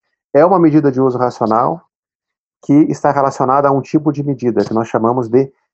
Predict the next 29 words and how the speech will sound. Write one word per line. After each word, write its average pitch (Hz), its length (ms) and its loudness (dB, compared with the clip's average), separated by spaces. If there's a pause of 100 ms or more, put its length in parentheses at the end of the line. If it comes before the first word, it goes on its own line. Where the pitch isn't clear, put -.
sensibilização 165 1300 -4
do 135 80 -4
usuário. 120 500 -6 (840)
Uma 165 160 -2
das 156 160 2
formas 147 380 0
que 151 80 -4
a 131 60 0
gente 120 180 -8
pode 110 260 -2
pensar 104 300 -4
nisso, 107 280 -6
suponho, 143 540 -4 (520)
é 143 320 4 (260)
trabalhar 131 500 2
com 139 120 -2
educação 120 500 -4
ambiental 117 640 -2 (100)
junto, 165 340 -8
sempre, - 440 -14 (100)
desde 113 440 0
a 104 160 -4 (440)
criancinha, 107 880 -6
né, 120 240 -10 (520)
até 127 400 0
lá 117 260 2
na 95 420 -6 (280)
terceira 101 400 -2
idade 101 480 -4